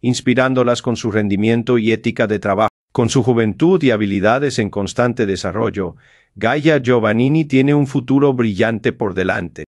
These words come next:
Se espera que continúe mejorando y eventualmente se convierta en una de las jugadoras destacadas del voleibol italiano e internacional. Les pido que le den me gusta al video,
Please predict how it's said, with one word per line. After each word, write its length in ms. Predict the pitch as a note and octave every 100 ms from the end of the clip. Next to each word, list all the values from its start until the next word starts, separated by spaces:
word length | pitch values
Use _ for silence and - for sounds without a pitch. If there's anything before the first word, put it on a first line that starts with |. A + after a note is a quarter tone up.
| _ _
Se 140 | -
espera 400 | C3 - F3+ D3+
que 140 | C3+ C3
continúe 500 | A#2+ A#2+ A#2+ D3+ C#3
mejorando 720 | B2 C3 C3+ C3+ A2+ G#2 G2+
y 140 | A#2+
eventualmente 760 | C3+ B2+ C3+ D#3 D3+ C3+ A#2 B2+
se 160 | B2
convierta 560 | B2+ A2+ A#2 A#2 B2+ G#2
en 120 | A2
una 260 | D3 D#3 B2+
de 80 |
las 140 | A2+ -
jugadoras 580 | A2 G#2+ A#2 A#2+ A#2 A2
destacadas 760 | A2 - G2+ A#2+ G#2+ G#2+ F#2+
del 160 | G#2+ F#2
voleibol 560 | A2+ A2 A2+ G#2+ A2
italiano 640 | G#2+ G#2+ G2 G2+ G2+ G#2+ -
e 120 | A2
internacional. 920 | G#2+ G2 F#2+ F#2 E2+ F2 D#2+ D2+ D2+ _ -
Les 140 | A#2
pido 380 | - B2 B2+ B2+
que 100 | B2+
le 160 | A#2+ A#2
den 400 | C3 C3+ C3 B2
me 140 | A#2
gusta 760 | A#2 B2+ A#2 C3+ B2 B2 A#2+ A2+
al 140 | A2
video, 680 | A2+ B2 D#3 D#3+ D#3+ D#3+